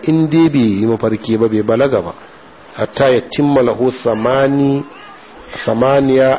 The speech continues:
ashara sana, sai ya kai shekara goma sha takwas.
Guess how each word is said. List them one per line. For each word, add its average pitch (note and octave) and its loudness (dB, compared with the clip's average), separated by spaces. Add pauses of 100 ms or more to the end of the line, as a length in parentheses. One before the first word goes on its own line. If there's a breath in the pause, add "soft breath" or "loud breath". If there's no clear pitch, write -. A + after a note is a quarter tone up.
(120)
ashara C3 2 (180)
sana, A2+ 0 (480 loud breath)
sai - -6
ya B2+ 0
kai C#3+ -2
shekara C3 0 (300)
goma B2+ 2
sha B2+ 0 (120)
takwas. - -4